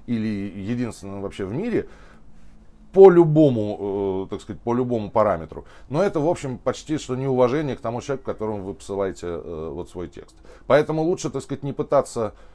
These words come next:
э, мухлевать и не преувеличивать свой, э, значимость своего текста,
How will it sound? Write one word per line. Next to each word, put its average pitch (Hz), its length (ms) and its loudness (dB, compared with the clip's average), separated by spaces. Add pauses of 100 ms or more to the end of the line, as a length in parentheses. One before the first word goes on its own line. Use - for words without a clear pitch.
(100)
э, 85 720 -12 (100)
мухлевать 127 800 2 (180)
и 120 160 -4
не 117 560 -6 (120)
преувеличивать 123 720 0
свой, 104 200 -6
э, 95 440 -6 (320)
значимость 117 640 -4
своего 131 260 0
текста, 143 400 -4